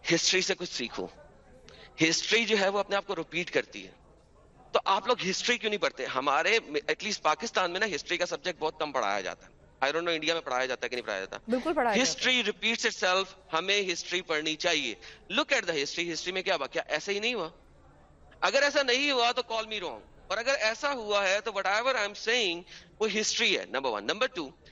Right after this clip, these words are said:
Speaker 1: قرآن کو اگر آپ، آ، by the revelation order پڑھتے ہیں، آیتوں کے نزول کے order، قرآن اکٹھا نہیں آیا، بائیس سالوں میں وقتاً فوقتاً آیا۔ قرآن کی جو اصل میں لاسٹ سورہ ہے، وہ سورہ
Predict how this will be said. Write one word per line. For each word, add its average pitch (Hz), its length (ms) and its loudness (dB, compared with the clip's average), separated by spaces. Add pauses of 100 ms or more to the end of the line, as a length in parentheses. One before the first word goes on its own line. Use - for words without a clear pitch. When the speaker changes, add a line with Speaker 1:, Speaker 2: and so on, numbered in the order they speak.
(680)
Speaker 1:
قرآن 233 400 4
کو 269 200 -2
اگر 220 240 2
آپ، 240 420 -2
آ، - 20 2
by 165 320 2
the 208 220 0
revelation 185 540 0
order 185 260 2
پڑھتے 143 280 -4
ہیں، 143 100 -2 (480)
آیتوں 160 400 0
کے 196 120 -2
نزول 170 360 -2
کے 139 140 -8
order، 107 280 -6
قرآن 180 460 2
اکٹھا 185 340 -2
نہیں 135 180 0
آیا، 87 160 -2 (420)
بائیس 165 320 4
سالوں 165 380 2
میں 170 180 6
وقتاً 165 300 -2
فوقتاً 127 440 -2
آیا۔ 95 200 -2 (500)
قرآن 247 320 4
کی 247 260 2
جو 233 200 0 (160)
اصل 285 380 2
میں 269 120 4
لاسٹ 185 460 2
سورہ 151 320 0
ہے، 151 180 -2 (440)
وہ 185 80 0
سورہ 175 280 0